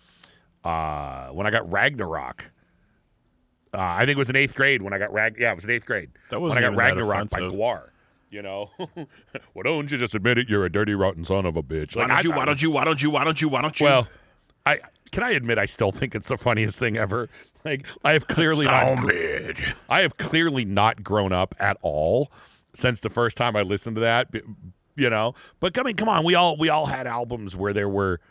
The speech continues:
Speaker 1: you know, you would go out of your way. There was something, you know, you know, the, the, the fill-ins album, they pay good money to curse out loud. Like, how many albums did we listen to in the, in the, in the nineties that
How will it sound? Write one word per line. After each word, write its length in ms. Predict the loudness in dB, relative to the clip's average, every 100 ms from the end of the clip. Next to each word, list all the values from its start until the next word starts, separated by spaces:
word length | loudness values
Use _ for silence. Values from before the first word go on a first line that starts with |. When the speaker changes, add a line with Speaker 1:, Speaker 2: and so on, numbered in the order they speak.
| _ _ _ _
Speaker 1:
you 60 | -4
know, 80 | -2
you 140 | 0
would 160 | -2 0
go 180 | 0
out 180 | 2 2
of 60 | 2
your 140 | 0
way. 320 | 2 2 2
There 120 | 0 -2
was 140 | -2
something, 540 | -2 -2 0 -4 -4 -10 _ _ _ -6
you 80 | -4
know, 80 | -2
you 160 | 0
know, 100 | 0
the, 140 | 0 -2
the, 160 | -4
the 120 | -4 -4
fill-ins 360 | 0 0 2
album, 120 | 0
they 80 | 0
pay 200 | 0 2
good 180 | 2 0
money 220 | 2 0
to 80 | 0
curse 280 | 0 0 2
out 200 | 2 2
loud. 320 | 2 2 -2 _ _ _ _ _ _ -4
Like, 220 | -2 -2 _ _ _ _ -12
how 240 | -4 0 0
many 200 | 0 2
albums 480 | 2 2 0 -2
did 140 | -2 -2
we 120 | 0
listen 260 | 0 0 0
to 100 | -2
in 100 | -2
the, 140 | -4
in 80 | -6
the, 120 | -6 -6
in 180 | -8
the 100 | -6
nineties 680 | -6 -6 -6 -8 -10 -10 -14 _ -20 _ _
that 400 | -4 -2 0 -2